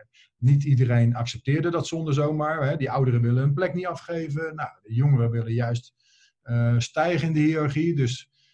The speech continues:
het was nog niet lekker, eh, het liep nog niet allemaal lekker soepel. Nou, toen kwamen we terug van een W K, een wereldkampioenschap in Australië. Eh,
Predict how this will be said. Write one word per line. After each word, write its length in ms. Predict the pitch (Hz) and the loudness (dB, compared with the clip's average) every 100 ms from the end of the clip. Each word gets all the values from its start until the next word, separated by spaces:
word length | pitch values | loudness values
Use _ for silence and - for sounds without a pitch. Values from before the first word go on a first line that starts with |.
| _ _ - | _ _ -6
het 140 | 123 | 0
was 160 | 143 139 | 2 4
nog 120 | 139 | 6
niet 140 | 175 | 6
lekker, 420 | 156 147 143 135 131 | 4 0 -2 -2 0
eh, 180 | 135 | 2
het 100 | 135 | 2
liep 180 | 135 143 | 2 2
nog 120 | 143 | 2
niet 140 | 151 156 | 0 0
allemaal 200 | 143 135 | 0 0
lekker 200 | 123 123 | 0 -2
soepel. 420 | 151 151 185 208 _ _ _ _ | -4 -6 -10 -12 _ _ _ _
Nou, 220 | - 104 98 | -14 -12 -2
toen 180 | 139 | 0
kwamen 300 | 120 127 123 | 2 2 4
we 60 | 110 | 2
terug 300 | - 151 139 | 0 -4 -2
van 120 | 123 | 0
een 80 | 113 | 0
W 160 | 113 110 | 0 -2
K, 60 | |
een 300 | 143 127 110 | -2 -2 -2
wereldkampioenschap 840 | 110 120 120 120 120 117 117 113 | 0 0 -2 -2 0 0 0 -6
in 100 | 113 | -6
Australië. 680 | 104 104 131 139 135 110 98 95 - _ - 101 | -6 -8 -4 -2 0 -2 -4 -10 -20 _ -18 -14
Eh, 360 | 101 101 98 | -12 -12 -12